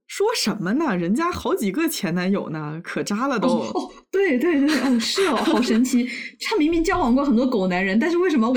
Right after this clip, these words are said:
Speaker 2: 刚才突然之间还是觉得他是一个母胎 solo 呢？
Speaker 1: <laughs> well，他那些不是个人的男朋友们，确实没有必要计算在人头上，合情合理。
Speaker 2: <laughs> 啊，那刚刚说的是美珍的第一个，呃，营造出来非常鲜明的标签，就是她的土气。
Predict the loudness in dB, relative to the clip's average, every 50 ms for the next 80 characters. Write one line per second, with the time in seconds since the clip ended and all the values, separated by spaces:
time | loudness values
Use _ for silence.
0 | 2 2 2 0 0 0 -2 0 0 0 0 0 0 0 -2 0 0 2 2 2
1 | 2 2 0 0 0 0 2 2 2 0 0 0 0 0 2 2 2 4 4 4
2 | 2 2 0 0 -2 -2 0 0 0 2 2 2 0 0 -2 -4 -4 -6 -12 -14
3 | -14 -14 -14 -12 -8 -6 -4 -4 -4 -4 -6 -4 -4 -4 -2 -2 -2 -2 -2 -4
4 | -4 -6 _ -4 -4 -2 -2 -2 -2 -2 0 0 0 0 0 0 -2 -2 -2 -2
5 | -2 -2 -2 -4 -4 -6 -4 -4 -4 -4 -4 -4 -6 -4 -4 -4 -4 -4 -2 -2
6 | -2 -2 -4 -4 -4 -4 -2 -2 0 0 0 0 0 -2 -2 -2 -2 -2 -2 -4
7 | -6 -6 -4 -6 -6 -6 -6 -8 -6 -6 -6 -8 -6 -6 -6 -6 -6 -6 -8 -10
8 | -14 -16 -18 -20 -20 -20 _ _ -8 -6 -4 -4 -4 -4 -6 -6 -4 -2 -2 -2
9 | -2 -2 -2 0 0 2 0 0 0 0 0 0 0 0 0 0 0 0 0 -2
10 | -2 -2 -2 -2 -2 -2 -2 -2 -2 0 0 2 2 0 0 0 -2 -2 -2 -4
11 | -8 -12 -20 -20 _ _ -12 -8 -6 -6 -4 -2 0 0 0 0 2 2 0 0
12 | 0 0 -2 -2 -2 0 0 0 0 0 0 0 0 2 0 0 0 -2 -2 0
13 | 0 2 2 2 2 2 2 0 -2 -4 -4 -6 -6 -8 -8 -8 -6 -4 -2 -2
14 | -4 -4